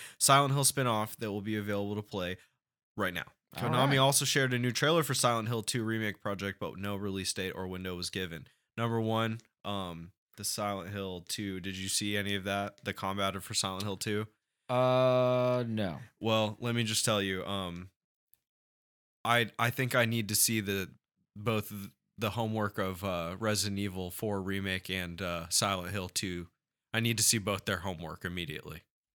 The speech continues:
Speaker 1: <laughs> Somebody's
Speaker 2: Oh, yeah?
Speaker 1: copying off. No,
Speaker 2: Oh,
Speaker 1: but
Speaker 2: no.
Speaker 1: that's good
Speaker 2: <laughs>
Speaker 1: because honestly, the Resident Evil remakes are incredible, and there's no way to fuck that up. But no, this is, they made a, like, a, this is, like, a new P T. It's like a teaser. It's really scary, and it's a looping,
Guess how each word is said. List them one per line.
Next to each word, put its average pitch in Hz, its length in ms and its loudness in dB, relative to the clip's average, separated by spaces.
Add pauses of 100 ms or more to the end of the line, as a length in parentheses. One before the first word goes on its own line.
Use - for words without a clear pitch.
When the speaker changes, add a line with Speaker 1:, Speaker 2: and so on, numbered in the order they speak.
(280)
Speaker 1:
<laughs> - 60 -12 (960)
Somebody's 170 460 12
Speaker 2:
Oh, - 20 10
yeah? 127 60 10
Speaker 1:
copying 135 380 12
off. 113 220 6
No, 175 280 12
Speaker 2:
Oh, - 40 10
Speaker 1:
but 151 60 8
Speaker 2:
no. - 60 8
Speaker 1:
that's 175 180 12
good 175 360 6 (180)
Speaker 2:
<laughs> 127 100 0 (100)
Speaker 1:
because 160 320 8
honestly, 147 560 6
the 123 140 2
Resident 123 300 6
Evil 113 180 2
remakes 110 360 4
are 104 120 0
incredible, 95 540 0
and 90 280 -4
there's 95 240 -2
no 95 120 -6
way 87 100 -6
to 87 80 -6
fuck 87 180 -10
that 87 140 -8
up. 80 160 -10 (240)
But 160 120 6
no, 196 200 10
this 185 180 8
is, 196 60 4
they 190 100 8
made 196 220 6
a, 180 160 4
like, 147 180 4
a, 151 80 6
this 147 240 2
is, 165 80 0
like, 170 140 2
a 147 60 4
new 147 200 4
P 147 220 2
T. 117 400 0 (100)
It's 113 120 -2
like 120 120 2
a 110 60 -2
teaser. 95 500 -2 (360)
It's 117 180 2
really 131 220 6
scary, 117 480 4
and 104 120 0
it's 104 140 0
a 110 60 -2
looping, 101 580 -2